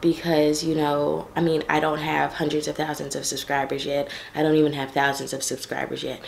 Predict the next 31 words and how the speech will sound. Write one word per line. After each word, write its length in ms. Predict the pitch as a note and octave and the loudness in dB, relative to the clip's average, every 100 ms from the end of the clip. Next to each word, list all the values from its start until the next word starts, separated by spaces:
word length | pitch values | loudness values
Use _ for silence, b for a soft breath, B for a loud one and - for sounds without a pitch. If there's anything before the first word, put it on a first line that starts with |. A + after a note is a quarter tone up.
| B B B | B B B
but 460 | C3+ F#3 F3 D3+ - B - | 2 4 6 4 -2 B 2
the 100 | D#3+ | 2
pressures 360 | F#3+ F3+ G3+ | 4 2 2
of 80 | F3 | 2
being 240 | E3 D#3 | 2 2
a 80 | D3 | 0
YouTuber 480 | C#3+ C#3 D3 C#3+ - | 0 -2 -4 -4 -6
are 120 | C#3 | -2
super, 920 | - - - - - E3+ D#3 D#3 D3+ D3+ | 2 2 2 0 2 2 2 2 2 0
super 640 | - - C#3+ - C2+ - - | -2 -2 -4 -4 -4 -4 -6
real. 420 | C#3+ C3+ B2+ - B B B | -4 -2 -2 -4 B B B
And 100 | F#3+ | 4
I 60 | F3 | 4
kinda 200 | G3 G3 | 6 6
wanted 280 | F3+ E3 D#3 | 6 4 2
to 400 | - D3+ C#3 - D3 | 2 2 2 0 -2
weigh 440 | C#3 D#3+ D#3 D#3 | 2 6 6 4
in 420 | D#3+ D#3 D3 C#3 C3+ B B B | 4 4 4 0 -8 B B B
on 280 | D#3 D3+ D3+ | 2 4 4
that 240 | D3 C#3 - | 4 0 0
as 160 | D3 | -2
somebody 320 | - D#3 C#3+ | 0 0 0
who 200 | D3 D#3+ | 0 2
is 140 | D3+ C#3+ | 2 2
a 120 | C#3 | -4
really 560 | C#3 C#3 D#3+ F3+ E3 D#3 | -6 -8 4 6 6 4
small 520 | - F3+ F#3+ G3+ F#3+ | -2 -2 0 2 2
YouTuber, 800 | D#3+ D3 - C#3+ B2 B2 C3+ B B B B | 4 2 0 -2 0 0 0 B B B B
but 180 | D#3 F3+ | 2 4
who 180 | F#3 - | 4 6
also 720 | D#3+ F3 - D#3 D3 C#3 | 4 6 2 4 4 2